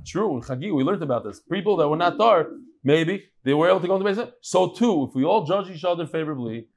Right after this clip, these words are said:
then Hashem will let us in the new year with favorable judgment. I really enjoyed and wanted to say thank you, Eliezer Sher, Great Neck, New York.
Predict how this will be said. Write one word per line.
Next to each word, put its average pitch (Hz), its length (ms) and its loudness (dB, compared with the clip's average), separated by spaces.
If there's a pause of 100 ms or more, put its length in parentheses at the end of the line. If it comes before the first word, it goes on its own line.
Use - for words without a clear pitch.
(140)
then 139 140 4
Hashem 170 520 2
will 135 120 -2
let 165 120 2
us 165 140 -6
in 160 100 -2
the 151 80 0
new 196 200 0
year 151 260 2
with 127 240 -4
favorable 165 380 -6
judgment. 113 760 -2 (300)
I 117 60 0
really 190 260 4
enjoyed 165 340 0
and 147 100 0
wanted 156 220 0
to 135 60 -6
say 135 140 -4
thank 165 280 -6
you, 151 140 0
Eliezer 147 360 -2
Sher, 151 480 2 (220)
Great 160 300 2
Neck, 165 260 -2
New 151 160 -2
York. 131 560 0